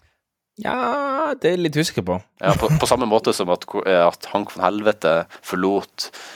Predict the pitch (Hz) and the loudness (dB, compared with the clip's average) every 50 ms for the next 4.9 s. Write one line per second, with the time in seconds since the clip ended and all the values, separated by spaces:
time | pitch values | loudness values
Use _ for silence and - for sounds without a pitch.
0 | - - - - 92 87 85 - - 98 95 95 101 107 101 101 101 98 85 80 | -20 -20 -8 -2 -2 -2 -2 0 0 -2 0 2 0 2 4 4 2 4 2 -2
1 | 78 - - - 87 85 87 80 - 87 87 85 87 85 85 90 101 95 - - | -4 -4 -2 -2 0 0 0 0 0 0 0 2 4 2 2 2 0 -6 -4 -2
2 | 113 120 120 - - 90 85 82 80 78 - - 87 82 85 87 90 80 78 78 | -2 -2 -2 -2 -4 -4 -4 -6 -6 -12 -10 -10 -2 0 2 2 2 0 -2 -6
3 | - - - - - - - - - _ _ - 87 82 82 85 90 90 90 90 | -4 -4 -6 -4 -6 -8 -10 -12 -16 _ _ -10 -8 -4 -2 0 0 2 2 0
4 | 90 - - - - - - - - 95 92 87 73 - - - - _ | 0 -2 -6 -10 -10 -16 -16 -14 -10 -6 -6 -6 -6 -8 -12 -16 -18 _